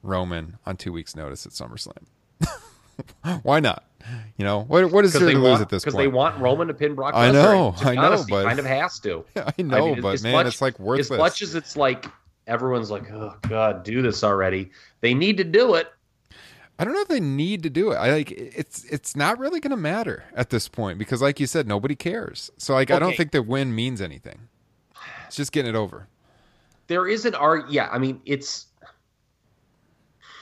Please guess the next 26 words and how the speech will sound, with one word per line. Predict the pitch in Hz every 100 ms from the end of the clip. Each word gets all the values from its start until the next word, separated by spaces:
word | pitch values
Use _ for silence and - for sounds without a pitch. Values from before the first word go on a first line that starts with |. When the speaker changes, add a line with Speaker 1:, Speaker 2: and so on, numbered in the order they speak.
| - _ _ _ _ _ _ _ _ _ _ _ - _ _ _
Speaker 2:
who | - 214
will | 311 427
it | 320 -
mean | 139 151 156
anything | 135 147 127 - 135
to? | 104 - 113 90
That | 110 131
is | 165 185
a |
good | 202 160 127
question, | - 113 107 - 90 - - -
because | 156 - 190 -
I | 160
think | - - 302
even | 254
the | 196
people | 135 151 139
who | 117
do | 107 104 104
like | 131 139
Roman | 151 156 160
Reigns | 165 170 180 185 -
are | 117
kind | - 127 120
of, | 98
like, | 95 90 -